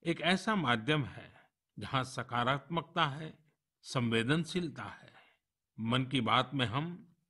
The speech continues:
पॉजिटिव बातें करते हैं, इसका कैरेक्टर कलेक्टिव है। सकारात्मक विचारों और सुझावों के लिए भारत के युवाओं की ये सक्रियता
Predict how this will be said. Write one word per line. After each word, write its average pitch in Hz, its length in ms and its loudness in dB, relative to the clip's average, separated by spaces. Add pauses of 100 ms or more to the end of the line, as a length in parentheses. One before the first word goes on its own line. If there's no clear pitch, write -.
(160)
पॉजिटिव 151 460 6
बातें 160 340 2
करते 170 300 -4
हैं, 175 400 -6 (400)
इसका 127 260 -2
कैरेक्टर 143 580 2 (500)
कलेक्टिव 123 580 -2
है। - 180 -18 (640)
सकारात्मक 127 800 0
विचारों 127 600 -2
और 107 120 -6
सुझावों 123 520 -2
के 139 120 -6
लिए 160 420 -4 (380)
भारत 147 480 2
के 139 60 -2
युवाओं 139 460 4
की 151 180 -2
ये 123 80 2
सक्रियता 127 840 -8